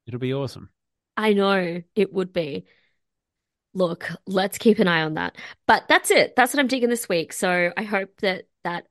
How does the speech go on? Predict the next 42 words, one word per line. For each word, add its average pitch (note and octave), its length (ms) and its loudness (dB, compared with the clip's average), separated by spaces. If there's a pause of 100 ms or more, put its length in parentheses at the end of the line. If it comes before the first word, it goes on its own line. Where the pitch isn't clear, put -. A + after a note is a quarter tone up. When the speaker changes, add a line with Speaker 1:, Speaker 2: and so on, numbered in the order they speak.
(260)
Speaker 2:
also F3 280 4
brings E3 380 0
some - 500 -4
sort E3+ 220 2
of D#3 200 4 (840)
calm D#3 440 0 (140)
to E3+ 160 6
other D#3 180 4
people D#3+ 300 0
out C#3+ 160 2
there C#3+ 160 2
who D#3+ 120 -2
maybe D3+ 300 2
need C#3+ 320 -2 (1080)
a A#3 100 8
little B3 260 10
bit G#3+ 120 6
of F3+ 60 4
calm, D#3+ 500 2 (840)
which G#2 240 -4
Speaker 1:
Hmm. F2+ 60 -12
Speaker 2:
we E3 160 2
all A2+ 120 -4
need A#1 260 -4
in - 120 -8
our - 120 -6
lives. - 440 -6 (2250)
Speaker 1:
It's - 80 -8
a A#2+ 40 -2
nice A#2+ 280 0
space A#2+ 300 -2
to A#2+ 100 -8
be B2 80 2
able A#2+ 160 0
to A#2 60 -2
go A2+ 260 -4
to. G2+ 260 -8
Thank G#3 280 0
you F#3 60 2
very C3 200 4
much, A#2+ 280 -2
Cassandra. B2+ 680 -2